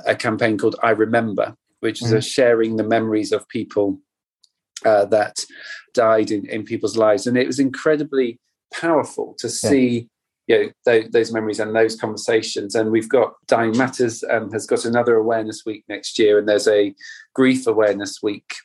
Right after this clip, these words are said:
Speaker 1: um, which, uh, is, is towards the end of, of, of the calendar year. And through all of that, it's about trying to normalise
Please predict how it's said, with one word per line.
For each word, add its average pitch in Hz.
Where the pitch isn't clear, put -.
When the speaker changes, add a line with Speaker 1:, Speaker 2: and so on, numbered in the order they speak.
Speaker 1:
um, 104
which, -
uh, 101
is, 104
is 107
towards 107
the 110
end 110
of, 101
of, 98
of -
the 110
calendar 123
year. 98
And 135
through 147
all 147
of 131
that, 98
it's 107
about 107
trying 110
to 113
normalise 110